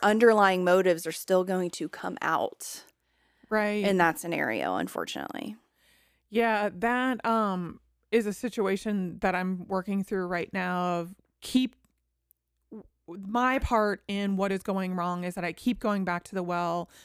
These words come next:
Speaker 2: that cannot give back to me.
Speaker 1: Mm, yeah.
Speaker 2: And that is just nice. I'm trying to be pleasant, agreeable, and satisfactory. I'm trying to be enough. Um,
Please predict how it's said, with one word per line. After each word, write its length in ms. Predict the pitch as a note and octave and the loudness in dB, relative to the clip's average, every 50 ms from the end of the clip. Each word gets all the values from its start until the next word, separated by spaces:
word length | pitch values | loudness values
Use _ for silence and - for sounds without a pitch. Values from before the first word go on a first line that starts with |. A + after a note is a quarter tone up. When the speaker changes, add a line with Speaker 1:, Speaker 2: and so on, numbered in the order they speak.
| _ _ _ - | _ _ _ -6
Speaker 2:
that 220 | - F3+ - - - | -4 -4 -4 -4 -4
cannot 760 | - - A3 A3 G#3+ G3 F3+ F#3 F3+ F3+ - _ - - - - _ _ _ _ _ _ | -2 2 2 4 2 2 0 -2 -2 -4 -6 _ -14 -20 -20 -20 _ _ _ _ _ _
give 200 | - G3 E3+ E3 | -6 -6 -6 -6
back 220 | - - G2 - - | -8 -10 -10 -10 -10
to 80 | - - | -14 -12
me. 240 | - - - G3+ - _ _ - | -12 -10 -10 -12 -12 _ _ -6
Speaker 1:
Mm, 460 | A3+ A3+ A3+ A3 G3+ F3+ F3 F#3 G3 _ _ | -2 -2 0 0 0 -2 -2 -4 -8 _ _
yeah. 320 | - F3+ F3 F3 F3+ F3+ G3+ _ - | -10 -6 -4 -4 -4 -4 -8 _ -10
Speaker 2:
And 500 | - G3+ G3+ G3+ G#3 G#3 G3+ G3+ F#3+ F3 - - _ _ _ _ _ _ _ _ _ _ _ _ _ - | -8 -6 -4 -4 -2 -2 -2 -2 -2 -4 -6 -10 _ _ _ _ _ _ _ _ _ _ _ _ _ -18
that 400 | G3 G3 G#3 G#3 G#3 A3+ A3+ - | -10 -2 0 0 0 0 2 2
is 160 | A3+ A#3 F#3+ | 0 0 2
just 280 | - A3 G3 G3 - A3 | 0 -2 -2 -2 -2 -2
nice. 320 | A3+ B3 C#4 A3 E3 - - | -2 0 0 -2 -6 -6 -6
I'm 120 | F#3+ F#3+ | -6 -6
trying 200 | F#3 - G#3 G3 | -4 -4 -4 -4
to 20 | F#3+ | -2
be 80 | G3 F#3 | -2 -4
pleasant, 460 | - - - F#3+ F#3 - A3 A3 - - | -2 2 2 2 2 2 -2 -4 -4 -4
agreeable, 640 | - G#3+ G3 G#3 F#3 F3 F3 E3+ F3+ F3 F3 E3+ - | -4 -4 -2 -2 0 0 0 -2 -2 -2 -2 -2 -4
and 160 | F#3 F3 F3 | -6 -8 -6
satisfactory. 960 | - - D#3+ D#3 F3 - - E3 - - - - - - - - - G3+ F#3+ G3+ - | -6 -8 -8 -8 -8 -10 -8 -8 -8 -8 -8 -6 -4 -4 -4 -2 -2 -4 -4 -2 -2
I'm 140 | F#3+ F#3 | -2 -2
trying 240 | F3+ - G3 F3+ E3+ F3 | -2 -4 -6 -8 -8 -8
to 80 | F#3 | -8
be 80 | F3+ E3+ | -8 -6
enough. 640 | E3+ G3 A#3 B3+ B3+ B3+ A#3+ - - - - - - - - _ _ _ _ _ _ _ _ _ _ - | -4 -2 -2 0 0 -2 -2 -6 -14 -20 -20 -20 -20 -20 -20 _ _ _ _ _ _ _ _ _ _ -6
Um, 880 | F#3+ G3+ G#3 G#3 G#3 G#3 G3+ G3+ G3 F#3+ F#3+ F#3 F3+ F3 F3 F#3 F#3 | -4 -2 -2 -2 -2 -2 -2 -2 -2 -2 -4 -4 -6 -8 -8 -10 -10